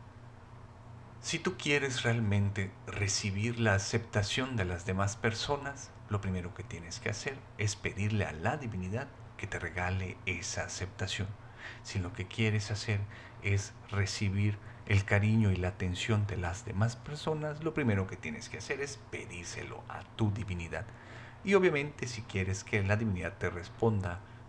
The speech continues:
más rápido, pues también tú tienes que responderle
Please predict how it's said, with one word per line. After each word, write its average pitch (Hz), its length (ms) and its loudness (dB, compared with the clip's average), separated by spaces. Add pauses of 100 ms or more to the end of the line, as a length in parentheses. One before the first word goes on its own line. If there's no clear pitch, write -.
(160)
más 90 300 2
rápido, 147 500 2
pues - 200 2
también 110 400 4
tú 113 180 2
tienes 101 400 6
que 101 140 2
responderle 87 1000 0